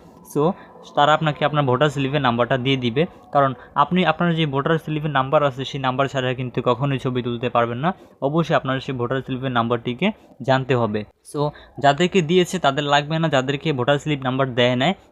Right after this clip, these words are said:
তারা কিন্তু আপনারা নিয়ে নেবেন। So আপনারা, আপনি যা, যার কাছে কাগজপত্র জমা দিয়েছেন তার কাছ থেকে ভোটার স্লিপ নাম্বারটা নিয়ে নেবেন, কারণ এটাই হচ্ছে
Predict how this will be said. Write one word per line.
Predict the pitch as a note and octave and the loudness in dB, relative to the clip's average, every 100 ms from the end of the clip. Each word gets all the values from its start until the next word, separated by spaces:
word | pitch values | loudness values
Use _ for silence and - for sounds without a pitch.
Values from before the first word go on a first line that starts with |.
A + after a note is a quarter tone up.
| - | -2
তারা | B2+ B2 | 0 0
কিন্তু | - B2 F3+ A3 - - | -2 -6 -4 -4 -6 -4
আপনারা | A#2+ B2+ A#2+ | -2 -2 -4
নিয়ে | B2+ B2+ A#2+ | -2 -2 -2
নেবেন। | A2+ A2 G#2+ - - _ | -2 -4 -8 -16 -20 _
So | C#3 B2 | -2 -2
আপনারা, | - B2+ A#2+ A#2 B2+ | 0 -2 -2 -2 -4
আপনি | - D3 | -4 -4
যা, | C#3 C3 B2+ C3 | 0 0 -2 0
যার | B2 B2+ | 2 2
কাছে | C#3 C#3+ D#3+ D3 | 2 -2 -4 -2
কাগজপত্র | C3+ C#3+ D3+ C3+ | -2 -4 -4 -4
জমা | C3+ C#3+ C#3+ | -2 0 -2
দিয়েছেন | D3+ D#3 | -4 0
তার | B2+ | 0
কাছ | B2 B2+ - | 0 -4 -4
থেকে | A#2+ E3 G#3 - - | -4 -4 -4 -8 -4
ভোটার | B2+ D3 | 0 0
স্লিপ | C#3 D3 C3+ | 0 -4 -2
নাম্বারটা | B2 A#2+ A#2+ E3 E3+ _ - | 0 0 0 -2 -4 _ -8
নিয়ে | C#3 C#3+ | -4 -2
নেবেন, | C3+ C3+ C3+ | -2 -4 -2
কারণ | C3 C3+ | -2 0
এটাই | C#3+ C#3+ E3+ | -2 -2 0
হচ্ছে | E3 | -2